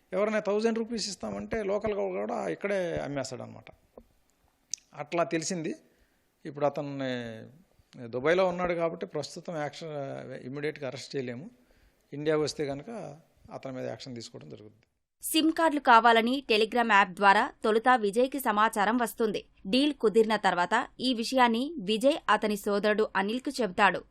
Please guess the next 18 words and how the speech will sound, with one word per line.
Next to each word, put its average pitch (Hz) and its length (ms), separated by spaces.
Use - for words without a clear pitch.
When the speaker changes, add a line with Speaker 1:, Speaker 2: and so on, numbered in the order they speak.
Speaker 2:
సబ్ 277 260
ఏజెంట్లైన 254 560
సుబాని, 208 680
నవీన్, 202 440
ప్రేమ్ 240 320
కుమార్ 208 340
ద్వారా 185 400
విజయ్ 262 380
సిమ్ 240 240
కార్డులను 220 460
డెలివరీ 214 520
చేస్తున్నట్లు 202 640
దర్యాప్తులో 240 640
వెల్లడైంది. 226 580
మరోవైపు 294 680
కాల్ 233 220
సెంటర్లు 226 420
అడిగినప్పుడల్లా 220 840